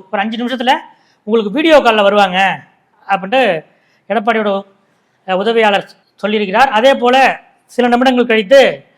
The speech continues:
கடலூர் மாவட்ட அ தி மு க அந்த நிர்வாகிகளிடத்திலே எடப்பாடி பழனிசாமி அவர்கள் வீடியோ கால் மூலமா வந்திருக்கிறாரு. வீடியோ கால்ல, "என்ன நல்லா இருக்கீங்களா, எப்படி இருக்கீங்க, தேர்தல் பத்திலாம் நான் இப்ப உங்களை வர சொல்லியிருந்தேன், ஆனா ஒரு,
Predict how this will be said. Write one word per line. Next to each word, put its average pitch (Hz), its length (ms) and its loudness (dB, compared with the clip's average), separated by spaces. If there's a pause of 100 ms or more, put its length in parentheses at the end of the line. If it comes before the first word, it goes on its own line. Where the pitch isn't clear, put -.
(260)
கடலூர் 269 360 2
மாவட்ட 233 380 2
அ 208 80 2
தி 247 140 -4
மு 240 140 -4
க 202 300 2 (260)
அந்த 202 240 -6
நிர்வாகிகளிடத்திலே 220 760 2 (560)
எடப்பாடி 240 340 2
பழனிசாமி 214 440 -2
அவர்கள் 214 380 -4 (440)
வீடியோ 294 340 2
கால் 220 260 0
மூலமா 208 460 0
வந்திருக்கிறாரு. 185 600 -4 (360)
வீடியோ 262 260 0
கால்ல, 220 420 0 (460)
"என்ன 233 160 -4
நல்லா 226 180 0
இருக்கீங்களா, 220 340 -2
எப்படி 226 140 -2
இருக்கீங்க, 214 300 -4
தேர்தல் 220 400 -4
பத்திலாம் 214 380 -4
நான் 208 100 -2
இப்ப 185 460 -2 (200)
உங்களை 190 240 -2
வர 208 60 -4
சொல்லியிருந்தேன், 220 460 -2 (440)
ஆனா 226 180 0
ஒரு, 196 500 2